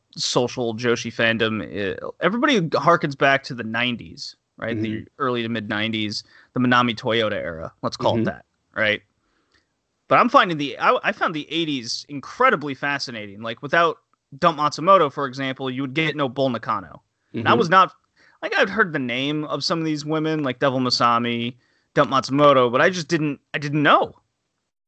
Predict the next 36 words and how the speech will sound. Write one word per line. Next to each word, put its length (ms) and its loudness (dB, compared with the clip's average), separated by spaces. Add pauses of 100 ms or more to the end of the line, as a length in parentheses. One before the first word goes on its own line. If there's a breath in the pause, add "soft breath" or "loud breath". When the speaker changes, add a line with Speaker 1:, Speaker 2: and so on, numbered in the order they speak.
Speaker 1:
And 540 -6
seeing 260 0
their 180 6
journey, 680 2 (400)
uh, 320 2
really 600 0
enlightened 480 4
me 200 0
to 80 0
how 460 2 (380)
not 100 -2
just 220 -4
popular 500 2
they 140 0
were, 360 0 (460)
but 220 0
how 120 2
important 380 0
they 80 0
were 280 -2
to, 540 -8 (520)
uh, 180 -4
just 180 -6
women's 360 4
wrestling. 440 2 (240)
It 100 -10
just 180 -10
kinda 180 -6
gets, 400 -14
it's 420 -12
something 300 -2
that 120 -4
gets 160 -4
overlooked, 560 -2 (100)
I 80 -4
feel. 320 -8